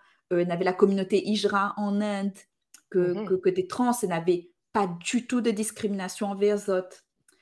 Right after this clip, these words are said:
Speaker 2: Mm.
Speaker 1: Euh, on a aussi des communautés non-binaires, euh, à Madagascar. Donc, en fait,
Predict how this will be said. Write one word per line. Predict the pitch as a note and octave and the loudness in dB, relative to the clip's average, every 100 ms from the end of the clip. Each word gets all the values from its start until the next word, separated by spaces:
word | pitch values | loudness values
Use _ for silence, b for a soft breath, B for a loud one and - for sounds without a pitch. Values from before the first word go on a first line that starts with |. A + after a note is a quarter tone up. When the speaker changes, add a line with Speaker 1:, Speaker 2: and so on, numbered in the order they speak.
| b b | b b
Speaker 2:
Mm. | F3+ | -2
Speaker 1:
Euh, | F3+ F3+ F#3 | 2 2 0
on | F3+ | 0
a | |
aussi | F3+ G#3 | -2 -2
des | A3 | 4
communautés | G#3 G#3 G3+ G3 | 4 4 2 2
non-binaires, | G3 G#3 F#3 F#3+ G3 G3+ G#3+ G#3 - | 2 0 0 -2 0 0 -2 -4 -4
euh, | F#3+ F3+ - - | 0 0 -2 -2
à | G3 | 0
Madagascar. | F#3+ G3 G#3 G#3 F#3 F3+ | 2 2 0 -2 -2 0
Donc, | F#3 | 2
en | G3 | 2
fait, | C4+ | 2